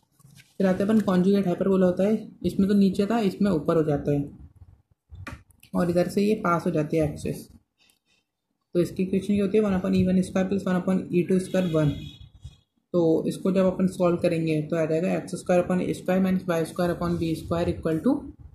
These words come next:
minus one। ओके, फिर आते हैं अपन next अपने shifted इलिप्स पे। तो shifted इलिप्स क्या होता है मैं आपको बता देता हूँ। तो shifted इलिप्स, फिर आते हैं अपन shifted इलिप्स पे।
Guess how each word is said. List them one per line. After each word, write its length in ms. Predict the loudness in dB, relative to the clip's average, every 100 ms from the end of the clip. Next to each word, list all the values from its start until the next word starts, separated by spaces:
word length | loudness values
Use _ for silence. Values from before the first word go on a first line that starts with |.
| _ -6
minus 520 | -2 0 0 -2 -10 -2
one। 320 | 0 0 -2 -8 -20 _ _ _
ओके, 280 | -8 -2 -2 -2 -12 _ _ -2
फिर 100 | 2
आते 160 | 2 2
हैं 80 | 0
अपन 80 | 2
next 400 | 0 -4 -6 -16 -12
अपने 240 | -8 -6 -6
shifted 560 | -6 -6 -2 -2 -4 -6
इलिप्स 240 | -8 -10
पे। 200 | -8 -6 -6
तो 140 | -6 -6
shifted 340 | -6 -4 -2
इलिप्स 280 | -4 -8 -8
क्या 100 | -6
होता 200 | -4 -4
है 120 | -6 -4
मैं 120 | -6
आपको 200 | -8 -8
बता 260 | -6 -4 -6
देता 220 | -6 -6
हूँ। 280 | -6 -8 -16 _ -20 -12
तो 60 | -10
shifted 460 | -6 -8 -6 -4 -4
इलिप्स, 200 | -6 -10 -18 -18 -16 -12 -12 -12 -14 -14 -16 -16 -16 -16 -16 -14 -14 -12 -14 -16 -14 -16 -16 -18 -16 -16 -16 -8
फिर 120 | -2
आते 200 | -2 -2
हैं 60 | -4
अपन 120 | -6
shifted 420 | -6 -8 -4 -2 -2
इलिप्स 240 | -4 -6
पे। 160 | -8